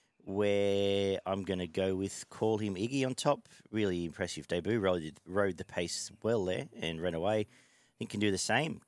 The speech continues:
if it sucks across from the fifteen, uh, finds a running lung spot. It's gonna be very hard to beat. From Spirit Beast, who we've had some,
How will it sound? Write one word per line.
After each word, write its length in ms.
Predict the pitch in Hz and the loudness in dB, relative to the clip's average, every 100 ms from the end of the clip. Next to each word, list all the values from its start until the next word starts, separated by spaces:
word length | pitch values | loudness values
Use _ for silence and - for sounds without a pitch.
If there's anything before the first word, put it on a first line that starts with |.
| - | -12
if 180 | 85 92 | -10 -8
it 100 | - | -6
sucks 300 | - 90 - | -4 -4 -6
across 340 | - 113 104 | -2 -2 -2
from 240 | - 104 98 | -4 -4 -4
the 60 | |
fifteen, 920 | - 113 - - 120 127 127 120 117 - - - | -6 -8 -8 -4 0 0 0 0 -2 -4 -12 -6
uh, 400 | 95 98 98 95 - _ | -2 0 0 -2 -8 _
finds 280 | - 104 85 | -2 0 0
a 60 | 90 | 0
running 200 | 101 101 | 0 0
lung 120 | 92 | -4
spot. 340 | - - 92 | -4 -2 -2
It's 180 | - - | -4 -12
gonna 140 | - 78 | -8 -8
be 100 | 76 | -4
very 220 | 87 80 | -4 -2
hard 220 | 85 82 | -4 -4
to 80 | - | -4
beat. 420 | - 135 - - - - - _ _ | 0 0 -2 -16 -20 -20 -20 _ _
From 140 | 135 | -4
Spirit 380 | 135 - 156 143 | -2 2 2 4
Beast, 400 | 151 175 - - - - | 2 2 0 -6 -6 0
who 720 | 123 113 107 101 98 95 - | 0 2 2 0 0 -4 -6
we've 360 | 101 85 90 - - | -6 -8 -10 -18 -12
had 200 | - 85 | -8 -6
some, 640 | - 82 82 80 78 73 | -4 -2 -2 -4 -4 -8